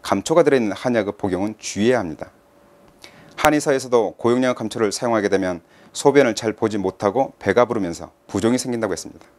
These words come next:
그러나 일반적인 처방에 들어가 있는 감초 용량은 아주 적은 용량으로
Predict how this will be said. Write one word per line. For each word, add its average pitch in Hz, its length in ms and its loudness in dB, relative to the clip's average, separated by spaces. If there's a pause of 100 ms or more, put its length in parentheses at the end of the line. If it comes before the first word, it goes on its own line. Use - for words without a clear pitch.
(420)
그러나 170 220 2
일반적인 160 500 0
처방에 156 300 0
들어가 123 180 2
있는 110 140 -2
감초 117 340 -4
용량은 98 420 -4
아주 101 220 0
적은 120 300 0
용량으로 85 400 0